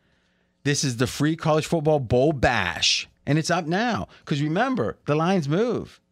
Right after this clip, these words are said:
Quick question on this, A J, college football expert.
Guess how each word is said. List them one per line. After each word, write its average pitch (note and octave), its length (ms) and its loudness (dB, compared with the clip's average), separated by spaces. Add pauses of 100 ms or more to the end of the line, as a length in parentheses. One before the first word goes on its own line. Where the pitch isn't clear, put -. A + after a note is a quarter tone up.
(840)
Quick - 220 -4
question D4 420 0
on A#2+ 220 2
this, F2 460 -8 (140)
A B2 140 2
J, B2+ 300 2
college C#3 280 0
football B2 240 0
expert. C3+ 420 -2